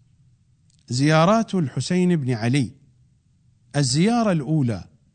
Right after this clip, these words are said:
المروية عن إمامنا الصادق صلوات الله وسلامه عليه، ماذا نخاطب سيد الشهداء؟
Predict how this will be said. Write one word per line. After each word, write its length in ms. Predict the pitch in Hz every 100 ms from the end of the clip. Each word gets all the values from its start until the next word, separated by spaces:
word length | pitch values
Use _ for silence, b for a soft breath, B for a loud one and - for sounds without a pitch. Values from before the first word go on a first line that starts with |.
| _ _ -
المروية 560 | 131 135 135 147 185 160
عن 180 | 135 131
إمامنا 480 | 123 165 170 147
الصادق 680 | 123 - 165 127 85 - - _ _ _ _ _ _ _ _ _ _ -
صلوات 560 | - 135 143 147 131
الله 480 | 175 156 135 117 110
وسلامه 680 | - 127 135 127 120 113 107
عليه، 360 | 113 156 185 175 - _ _ _ _ _ _ _ _ _ _ _ _ _ -
ماذا 720 | 165 240 220 220 214 208 - _ _ _ -
نخاطب 880 | 156 131 190 208 - 175 160 165 170
سيد 360 | - 180 170 127
الشهداء؟ 580 | 110 117 113 95 101